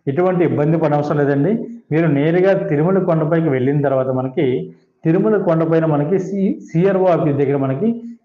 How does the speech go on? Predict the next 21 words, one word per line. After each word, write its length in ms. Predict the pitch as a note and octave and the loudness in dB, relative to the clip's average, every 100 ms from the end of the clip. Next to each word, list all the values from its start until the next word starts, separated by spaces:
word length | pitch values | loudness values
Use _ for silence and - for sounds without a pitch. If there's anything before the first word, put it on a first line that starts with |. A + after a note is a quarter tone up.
| C#3 | -6
అకామిడేషన్ 500 | C#3 F#3+ F3+ E3 E3 | 0 0 2 0 0
అన్నది 360 | D3 D3+ F3 | 0 0 0
ఆఫ్లైన్లో 520 | C#3+ C3 C3 D3+ D3+ C#3+ | 2 0 0 -2 0 0
ఇవ్వడం 240 | B2+ C#3+ | 0 0
జరుగుతుంది. 520 | C3 A#2+ A#2 A2 A2 - _ _ _ - | 0 -2 -4 -6 -8 -14 _ _ _ -6
అంతేకాకుండా 640 | C3+ F3 F#3+ F3+ F#3 F#3 | -4 0 0 0 0 0
మనకి 260 | E3 D3+ - | 0 -2 -4
సిఆర్ఓ 380 | D#3 F3 G3 G3 | 0 2 4 2
ఆఫీస్ 340 | F3+ F3+ - | 2 0 0
అన్నది 360 | E3 E3 F3+ E3+ | 2 2 2 0
తిరుమల 380 | D3+ E3 E3 | 0 0 0
కొండపైన 680 | E3 C#3+ C#3+ D#3 D#3+ C3 D#3 - _ _ _ _ _ | 0 -2 0 0 0 0 -4 -8 _ _ _ _ _
అతి 280 | E4 C3+ - | -6 -4 0
ముఖ్యమైనటువంటి 680 | G3 E3 F#3+ F3+ E3 E3 D#3+ | 0 0 0 2 2 2 0
ప్లేస్ 320 | D#3+ C#3 B2+ | 0 -2 -2
అండి. 200 | C3+ C#3 A3+ - - - _ C#3 | -2 0 -2 -4 -14 -20 _ -4
ఎందుకంటే 320 | D#3 G3 F#3 | 0 2 2
ఇక్కడ 200 | E3 E3+ | 0 0
మనకి 380 | D3+ C#3+ C#3 C3+ B2 F3+ - - _ _ - - | 0 0 -2 -2 -2 -4 -8 -16 _ _ -12 -6
నలుగురికి 480 | E3 C#3+ E3+ E3+ D#3 | -2 0 2 2 2
అయితే 240 | D#3 D#3 | 0 2